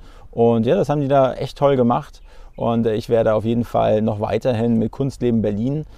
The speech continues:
äh, zusammenarbeiten. Äh, Rania und ich sind immer fleißig im Austausch. Und ich kann euch nur, ähm, empfehlen, checkt mal Kunstleben Berlin aus.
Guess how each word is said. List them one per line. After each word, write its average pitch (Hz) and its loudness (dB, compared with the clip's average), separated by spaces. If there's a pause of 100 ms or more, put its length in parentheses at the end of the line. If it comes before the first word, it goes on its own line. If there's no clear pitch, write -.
(200)
äh, 110 -2
zusammenarbeiten. 127 0
Äh, - -6
Rania 113 0
und 117 -2
ich 113 -6
sind 113 -4
immer 113 0
fleißig 117 -2
im 110 -2
Austausch. 123 -2 (460)
Und 113 2
ich 98 -8
kann 123 0
euch 113 -2
nur, 120 2 (420)
ähm, 110 -2
empfehlen, 113 2
checkt - -8
mal 117 2
Kunstleben 127 -2
Berlin 113 2
aus. 147 -4